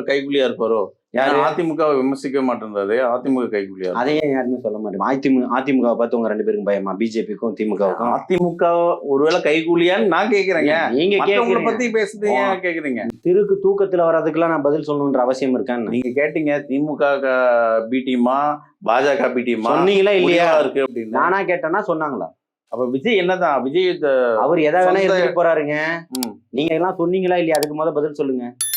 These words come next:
Speaker 2: நீங்க சொன்னீங்கல்ல.
Speaker 1: விஜயை நான் வழி நடத்தலைங்க.
Speaker 2: நான் வழி நடத்துறேன்னா?
Speaker 1: தாவேக்கால நீங்க தான் பயணிக்கிறீங்க.
Speaker 2: யார், வேற யாருமே பயணிக்கலையா?
Speaker 1: நீங்க சொல்லலாம்ல, நீங்க சொல்லலாம்ல.
Speaker 2: என்ன சொல்லலாம்?
Speaker 1: இல்ல, விஜய் அவரோட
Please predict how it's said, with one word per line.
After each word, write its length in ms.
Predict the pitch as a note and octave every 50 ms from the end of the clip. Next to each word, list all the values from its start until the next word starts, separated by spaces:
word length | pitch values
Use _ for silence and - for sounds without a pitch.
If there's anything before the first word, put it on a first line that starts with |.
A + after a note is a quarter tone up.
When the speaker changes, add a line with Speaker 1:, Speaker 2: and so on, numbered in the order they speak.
| -
Speaker 2:
நீங்க 200 | - D3+ F3 F#3+ F#3
சொன்னீங்கல்ல. 520 | F#3 F#3+ G3 G#3+ A3 G3+ F3 C#3 B2+ C3+ D3+
Speaker 1:
விஜயை 240 | D#3 E3 F#3 F#3
நான் 180 | F3 E3+ E3 D#3+
வழி 140 | D#3 D3+ D3+ D3+
நடத்தலைங்க. 500 | D#3 D3 D3 C#3 - B2 A#2+ A#2 A2 G#2+ G#2 G#2 G#2+ G#2+ G#2 - _ _ _ _ _ _ _ _ _ _ _ _ _ -
Speaker 2:
நான் 200 | B2 C3 C#3+ C#3
வழி 140 | C#3 C#3+
நடத்துறேன்னா? 520 | C#3 C3+ B2+ B2+ - A2+ A2 A2 A#2+ C#3 D3+ C3 G#2 - - - _ _ _ _ _ _ _
Speaker 1:
தாவேக்கால 480 | G#2+ C3+ D#3 F3 E3+ E3+ F3 F3 E3+
நீங்க 180 | D3+ D3+ D#3 D#3
தான் 140 | D#3 D3+ D3+
பயணிக்கிறீங்க. 480 | D3 C#3 C3+ A#2+ A#2+ G#2+ G2+ - - - - _ _
Speaker 2:
யார், 220 | _ A#2+ B2 C3 C3
வேற 140 | C3+ C3+ C3+
யாருமே 300 | C#3 C#3 C3+ C3 C3+ C3+
பயணிக்கலையா? 540 | C3 C3 B2+ B2 A#2+ A2 A2+ A2+ A#2 A#2 A2 F#2+ - _ _ _ _ _ _ _ _ -
Speaker 1:
நீங்க 200 | C#3+ D#3+ F#3+ F#3+
சொல்லலாம்ல, 480 | - D3+ D#3 G3+ A#3+ A#3 G3+ F#3 E3+ C3+
நீங்க 220 | B2+ D3 F3 F#3
சொல்லலாம்ல. 500 | F3+ F#3 F3 F3 E3+ F3+ E3 D3 C3+ C3+ C#3 C3+ B2
Speaker 2:
என்ன 160 | C#3 D3+ D#3
சொல்லலாம்? 340 | C#3+ C#3 B2 A2+ G#2 F2 E2 - _ _ -
Speaker 1:
இல்ல, 140 | C3 D3 D#3+ D3+ C#3+ B2+
விஜய் 340 | A2 A2+ A#2+ C3 D#3 D#3+ D3+ C#3 B2+
அவரோட 400 | G#2+ A2 A#2+ B2+ C3 C3 B2+